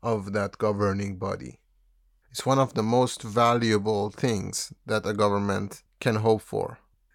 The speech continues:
It's something that's always been propagated and echoed and reflected and reported on and televised, that the people trust us, so we are doing a good job. If you look at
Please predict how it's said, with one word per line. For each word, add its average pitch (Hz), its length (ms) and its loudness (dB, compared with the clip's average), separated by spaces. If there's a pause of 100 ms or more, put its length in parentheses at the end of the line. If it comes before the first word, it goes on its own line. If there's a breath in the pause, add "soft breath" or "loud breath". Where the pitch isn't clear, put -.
(120)
It's - 160 -8
something 135 420 2
that's 117 300 0
always 123 440 2
been 110 240 -2
propagated 104 920 0 (140)
and 101 460 -4 (280)
echoed 98 680 -2
and 107 180 -4
reflected - 840 -4 (420)
and 113 200 -2
reported 113 640 2
on - 360 -8 (220)
and 110 180 -8
televised, 104 760 -2 (320)
that 110 200 -2
the 110 80 -6
people 123 460 0
trust - 400 2
us, - 540 -8 (300)
so 101 240 -2
we 95 200 -2
are 101 120 0
doing 107 320 -2
a 98 60 -4
good 107 220 -8
job. - 340 -2 (720)
If 139 260 2
you 147 100 6
look 127 420 4
at 110 360 2